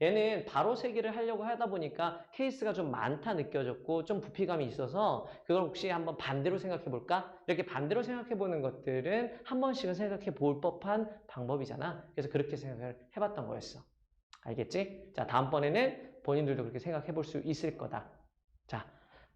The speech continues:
다음 문제 풀어볼게. 아, 이번 문제는 가형 이십칠 번이기도 하지만 나형 이십 번이기도 해. 자,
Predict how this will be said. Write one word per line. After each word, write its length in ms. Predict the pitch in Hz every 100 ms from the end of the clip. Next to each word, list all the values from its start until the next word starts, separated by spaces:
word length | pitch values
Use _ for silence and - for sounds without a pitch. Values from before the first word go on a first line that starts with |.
| -
다음 200 | 127 160
문제 140 | 185 135
풀어볼게. 760 | 131 - - 135 202 - -
아, 200 | 101 - -
이번 220 | 165 226
문제는 720 | 226 196 202 196 202 196 175
가형 300 | - 165 170
이십칠 460 | 139 143 196 - 214
번이기도 440 | 208 185 143 151
하지만 440 | 160 147 131 135 127
나형 340 | 107 123 117
이십 280 | 120 123 -
번이기도 480 | 143 131 117 110 123
해. 220 | 123 120 -
자, 380 | - 120 110 107